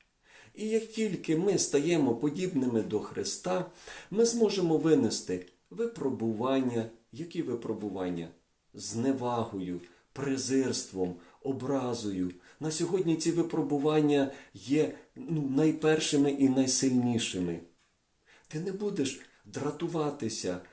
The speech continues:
розчаровуватись. Кожний істинний християнин буде сильним тільки завдяки праведності Христа, яка через віру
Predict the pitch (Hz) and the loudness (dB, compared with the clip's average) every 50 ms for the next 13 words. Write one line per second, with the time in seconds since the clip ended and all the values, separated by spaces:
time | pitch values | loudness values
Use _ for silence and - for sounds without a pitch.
0 | _ _ - 127 160 170 165 - - - 165 165 165 160 156 151 143 135 110 110 | _ _ -10 -6 -4 -2 -2 -2 -2 -2 -2 0 0 0 2 2 0 0 2 0
1 | 107 - - - 90 90 87 - - - _ _ _ _ _ _ _ _ _ _ | 0 -2 -4 -8 -8 -8 -8 -10 -12 -16 _ _ _ _ _ _ _ _ _ _
2 | _ _ _ _ _ _ _ _ _ _ _ _ _ _ - 127 135 139 131 120 | _ _ _ _ _ _ _ _ _ _ _ _ _ _ -10 -6 -4 -4 -4 -2
3 | 117 113 110 110 - - 117 117 117 - - 107 101 104 101 95 92 - - - | -2 -2 -4 -4 -6 -8 -6 -4 -2 -2 -2 -4 -6 -6 -6 -8 -8 -10 -10 -6
4 | 92 - - - - 95 92 92 92 92 95 107 123 135 131 117 - - _ _ | -4 -4 -4 -4 -6 -6 -6 -4 -4 -4 -4 -4 -4 -6 -6 -8 -12 -16 _ _
5 | _ _ _ - - - - - - 104 107 131 147 135 - 104 104 101 - - | _ _ _ -20 -20 -20 -20 -20 -16 -8 -4 -2 -2 -2 -2 -4 -4 -2 -2 -2
6 | - 120 123 143 147 139 127 104 92 87 85 85 - - - - - - 185 190 | -2 0 0 0 0 0 0 -2 -2 -4 -8 -10 -14 -20 -20 -20 -14 -12 -10 -10
7 | 185 180 - 151 135 - 131 135 127 113 127 123 123 - - 160 160 170 170 - | -8 -6 -4 -4 -2 -2 -4 -4 -6 -4 -4 -4 -4 -4 -2 -2 0 0 -2 -4
8 | - - - _ - - 113 120 127 135 139 135 139 135 127 123 123 117 117 - | -10 -16 -18 _ -14 -12 -8 -4 -2 -2 0 0 0 -2 -2 -2 -2 0 0 0
9 | - - 123 117 - - 123 123 113 - - - - 98 87 82 - _ _ _ | 0 -2 -4 -6 -6 -6 -4 0 2 2 2 2 0 -4 -8 -10 -12 _ _ _
10 | _ _ _ _ _ _ _ _ _ _ _ _ _ _ _ _ - 113 113 - | _ _ _ _ _ _ _ _ _ _ _ _ _ _ _ _ -10 -10 -8 -6
11 | 135 127 123 - - 120 110 110 107 - - - - - - _ _ - 92 90 | -6 -6 -4 -2 -2 0 0 0 0 -2 -4 -6 -8 -14 -20 _ _ -18 -14 -8
12 | 113 135 139 139 143 139 139 | -6 -4 -4 -4 -4 -6 -8